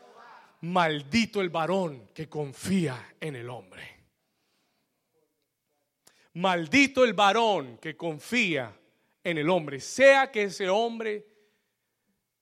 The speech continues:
sea muy bueno, sea de tu familia, sea el que sea. Dios te dice, "No pongas tu confianza en los hombres".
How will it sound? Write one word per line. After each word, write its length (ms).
sea 220
muy 180
bueno, 680
sea 180
de 80
tu 160
familia, 800
sea 260
el 140
que 160
sea. 640
Dios 280
te 120
dice, 680
"No 160
pongas 800
tu 260
confianza 1040
en 100
los 240
hombres". 680